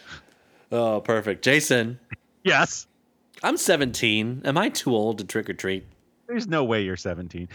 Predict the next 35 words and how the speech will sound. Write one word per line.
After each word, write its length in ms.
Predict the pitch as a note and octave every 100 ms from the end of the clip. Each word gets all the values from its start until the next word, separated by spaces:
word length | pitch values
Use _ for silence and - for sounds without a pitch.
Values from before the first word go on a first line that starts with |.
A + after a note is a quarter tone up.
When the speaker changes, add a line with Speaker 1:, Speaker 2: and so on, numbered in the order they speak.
| - -
Speaker 2:
Jeff, 280 | D4 C#4+
can 140 | - E4
I 80 | G#4
get 140 | G#4+
in 100 | A3
trouble 280 | G3+ F#3+ G3
for 120 | E3+
dressing 360 | C#3 D#3 - D3
up 120 | -
as 100 | A2
a 60 | G#2+
terrorist 460 | - A#2+ D3+ -
for 120 | A#2+ G2
Halloween? 420 | G#2+ C3+ D#3+ G#3 - _ _ A2
Speaker 1:
Ooh, 1200 | A#2+ B2 G#2 - G2+ A2+ C3 C#3 C#3+ B2+ A2 - - -
<laughs> 220 | - -
that 200 | G2 A#2
depends. 600 | C3+ C3 E3+ D#3+ C#3+ C#3
You 80 | E3
know, 220 | F3+ F3
one 240 | E3+ A3+ D4+
Halloween, 720 | G3 D#3+ C#3 C3+ C3 C3 C3 -
I 100 | C3+
think 300 | C3+ C#3+ C#3
maybe 800 | C#3 C#3 C3+ C3+ C3 C3 C3 B2+
I 160 | B2 C3
was 260 | C3 B2+
in 220 | C3 C3 C3
fourth 320 | C3+ D3 D3+
grade, 440 | E3 E3+ F3+ G3 - - - - - -
and 100 | C#3
I 60 | D#3
dressed 280 | D3+ D3 D3
as 120 | C3
Urkel. 400 | B2+ C3 F2